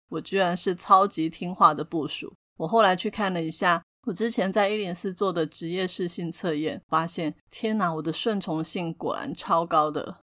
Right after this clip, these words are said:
但是呢，我想跟大家说的是，特质没有好坏，顺从性高，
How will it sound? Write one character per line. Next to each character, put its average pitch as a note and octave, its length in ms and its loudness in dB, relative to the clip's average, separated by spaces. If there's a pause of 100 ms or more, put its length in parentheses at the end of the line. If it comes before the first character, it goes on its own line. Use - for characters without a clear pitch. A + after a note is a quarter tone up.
(140)
但 F4 140 2
是 F4 140 0
呢， C#4+ 160 6
我 A3 100 6
想 F#3 180 -2
跟 F3 160 -6
大 F3 120 -2
家 E3 180 -2
说 D#3+ 220 -2
的 C3+ 120 -4
是， - 440 -4 (200)
特 A#3 220 2
质 E3+ 260 -4
没 E3+ 140 -4
有 F3 160 0
好 - 220 -2
坏， - 340 2 (240)
顺 E4+ 240 4
从 G#3+ 220 0
性 A3 260 0
高， G3 400 6